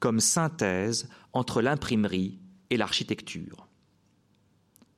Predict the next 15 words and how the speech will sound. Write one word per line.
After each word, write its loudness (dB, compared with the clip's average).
Dans 2
Notre-Dame 2
de 2
Paris 0
quatorze -2
cent -4
quatre-vingt-deux, -4
Hugo 4
entend -2
opérer 2
lui-même 0
cette 0
réconciliation, 0
et 4
ce, 4